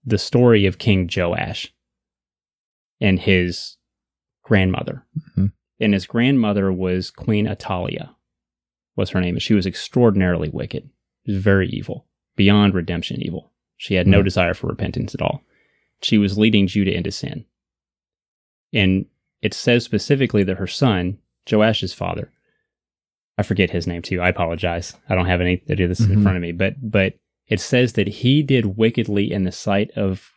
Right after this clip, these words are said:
Speaker 1: I'm paraphrasing, he did wickedly in the sight of Yahweh at the leading of his mother, Atalia.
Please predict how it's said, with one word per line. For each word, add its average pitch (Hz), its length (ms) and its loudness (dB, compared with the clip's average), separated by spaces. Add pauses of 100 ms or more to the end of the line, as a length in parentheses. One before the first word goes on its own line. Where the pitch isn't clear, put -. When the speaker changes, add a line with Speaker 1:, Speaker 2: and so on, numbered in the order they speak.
Speaker 1:
I'm 101 100 0
paraphrasing, 117 760 0
he - 180 0
did 127 140 2
wickedly 110 520 0
in 95 80 0
the 90 100 -2
sight 104 300 -2
of 107 180 -4
Yahweh 104 580 -2 (600)
at 104 180 0
the 101 120 -2
leading 104 600 0
of 101 200 -4
his - 220 -4
mother, 92 320 0
Atalia. - 560 -6